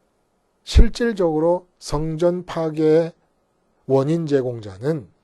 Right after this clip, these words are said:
선민들 당사자였다는 거예요.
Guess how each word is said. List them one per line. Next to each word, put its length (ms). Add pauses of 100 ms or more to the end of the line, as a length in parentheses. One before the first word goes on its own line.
(760)
선민들 640
당사자였다는 880
거예요. 200